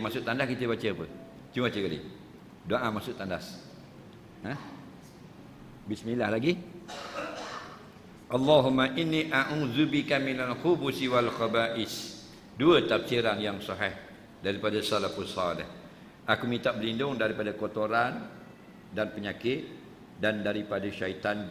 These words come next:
kejahatan syaitan jantan dan betina. Sahih tu. Nah, ha, jadi kalau kita nak, kita nak masuk tandas, dalam tu ada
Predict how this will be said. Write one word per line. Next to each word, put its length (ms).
kejahatan 480
syaitan 400
jantan 480
dan 240
betina. 400
Sahih 400
tu. 60
Nah, 160
ha, 140
jadi 240
kalau 240
kita 320
nak, 200
kita 400
nak 160
masuk 320
tandas, 480
dalam 240
tu 160
ada 160